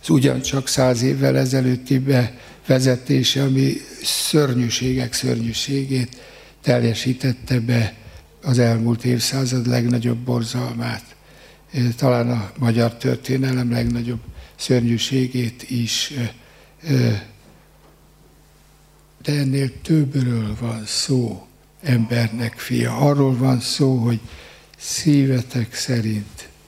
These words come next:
megtértetek-e az Úrhoz.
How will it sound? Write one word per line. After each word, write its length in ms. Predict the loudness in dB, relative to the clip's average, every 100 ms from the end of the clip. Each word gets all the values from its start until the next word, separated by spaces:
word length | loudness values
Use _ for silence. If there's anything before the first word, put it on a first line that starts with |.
| -18 -4
megtértetek-e 1500 | -4 -4 -6 -4 -4 -6 -8 -8 -6 -8 -8 -12 -6 -4 -6 -10 -20 -20 -20 -20 -6
az 260 | -2 -2 -4
Úrhoz. 1120 | -6 -6 -6 -10 -10 -8 -10 -10 -12 -12 -14